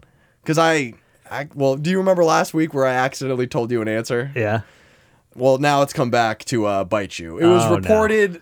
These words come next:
Speaker 1: you know, to the commissioner. Someone, you know, brought the tape back and said, "Hey, obviously there's some collusion between,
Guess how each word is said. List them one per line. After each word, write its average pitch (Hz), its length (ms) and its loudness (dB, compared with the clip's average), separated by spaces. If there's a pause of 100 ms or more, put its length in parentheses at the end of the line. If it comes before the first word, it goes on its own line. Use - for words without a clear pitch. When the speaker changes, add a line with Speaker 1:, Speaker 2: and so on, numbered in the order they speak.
Speaker 1:
you 160 120 2
know, 135 140 2
to 226 260 0
the 240 100 -2
commissioner. 196 720 -2 (220)
Someone, 190 640 0
you 156 60 2
know, 139 80 2
brought 165 260 2
the 170 80 -8
tape 156 300 -2
back 139 400 0
and 117 120 -8
said, 120 240 -4
"Hey, 127 360 0
obviously 123 500 -2
there's 117 220 -4
some 107 160 -6
collusion 127 560 -4
between, 110 560 -8